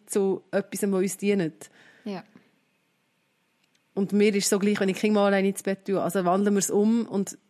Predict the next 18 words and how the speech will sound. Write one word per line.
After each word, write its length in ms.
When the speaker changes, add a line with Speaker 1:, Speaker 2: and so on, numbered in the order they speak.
Speaker 1:
machen 360
aus 200
dem, 420
ähm, 340
einen 140
Abend 420
für 80
ihn. 400
Speaker 2:
Ja. 180
Speaker 1:
Weisst, 460
ja, 160
vom 200
Denken 360
her. 340
Speaker 2:
Mhm. 420
Speaker 1:
Auch 80
so 120
ein 20